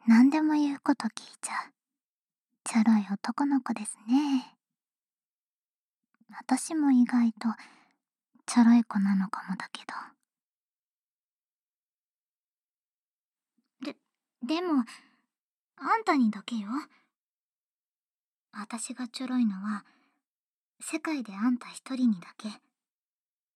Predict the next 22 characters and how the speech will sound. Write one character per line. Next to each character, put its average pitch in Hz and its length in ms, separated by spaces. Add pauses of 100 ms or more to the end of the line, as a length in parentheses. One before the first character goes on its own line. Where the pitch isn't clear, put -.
(1160)
信 320 420
じ 247 120
て 196 200
く 214 120
れ 220 140
る？ 254 100
よ 330 60 (3500)
か - 120
っ - 60 (120)
た。 - 400 (1900)
あ 247 160
ん 269 60
た 262 120
に 196 240
嫌 220 240
わ 220 140
れ 226 100
た 240 140
り 220 100
し - 140
た 220 120
ら、 - 280